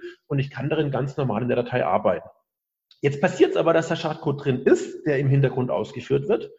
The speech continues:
ohne dass sie mir was Böses wollten. Zunächst mal bin ich geschützt, das ist für mich das Wichtigste als Anwender, aber sekundär ist natürlich trotzdem spannend zu wissen, wer hat da versucht, mich wie anzugreifen. Und dieser Flugdatenschreiber, wie ich ihn vorhin genannt habe,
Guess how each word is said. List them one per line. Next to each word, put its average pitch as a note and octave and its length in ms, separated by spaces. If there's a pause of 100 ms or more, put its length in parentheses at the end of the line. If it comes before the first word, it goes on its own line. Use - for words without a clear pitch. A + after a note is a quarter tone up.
(320)
ohne D#3 180
dass C#3 200
sie C#3 40
mir B2 120
was A2 200
Böses C3+ 340
wollten. E3 440 (340)
Zunächst G3+ 300
mal F3 80
bin C#3+ 140
ich C3+ 100
geschützt, - 480
das C3+ 80
ist C#3+ 140
für C3+ 80
mich B2 120
das F#2+ 220
Wichtigste - 460
als - 180
Anwender, G3 560 (240)
aber C3+ 180
sekundär C3 500
ist C3 120
natürlich B2+ 320
trotzdem D3+ 300
spannend - 360
zu B2 160
wissen, C#3 360 (260)
wer A#2+ 260
hat G3+ 160
da G3+ 80
versucht, F3 500
mich C#3 300
wie B2+ 160
anzugreifen. - 720 (540)
Und B2 340 (540)
dieser G#3 720
Flugdatenschreiber, C3 840
wie A#2+ 40
ich A#2+ 60
ihn B2 100
vorhin A#2+ 500
genannt A2 400
habe, G3 220